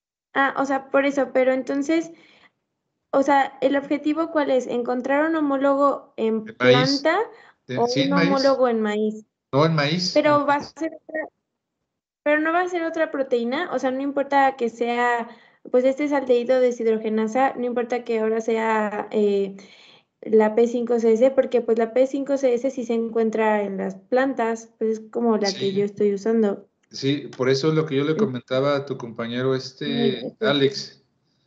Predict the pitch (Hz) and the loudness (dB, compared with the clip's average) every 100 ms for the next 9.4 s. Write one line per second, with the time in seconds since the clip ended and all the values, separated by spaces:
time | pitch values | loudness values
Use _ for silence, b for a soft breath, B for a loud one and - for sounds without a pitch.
0 | _ _ _ - 123 120 135 135 127 139 | _ _ _ -6 -4 -4 -4 -4 -2 -2
1 | 156 170 - 147 147 139 123 127 113 117 | 2 2 0 -4 -4 -4 -6 -8 -8 -6
2 | 123 131 135 131 127 120 123 127 135 139 | -4 0 0 0 -4 -6 -6 -6 -4 -4
3 | 123 - _ _ _ _ _ - 131 139 | -8 -10 _ _ _ _ _ -2 0 0
4 | 147 156 160 170 - 117 113 113 110 123 | 0 0 0 -2 -4 -6 -4 -6 -6 -8
5 | - 131 123 127 139 143 135 135 135 - | -8 -10 -6 -6 -2 -2 -2 -6 -8 -14
6 | _ _ _ _ _ _ _ _ _ 131 | _ _ _ _ _ _ _ _ _ -12
7 | 110 139 143 131 143 147 147 139 117 113 | -2 0 0 2 2 2 0 -2 -4 -6
8 | 127 120 127 127 135 135 123 117 139 143 | -2 0 0 2 2 2 -4 -6 -6 -4
9 | 151 156 - | -4 -6 -8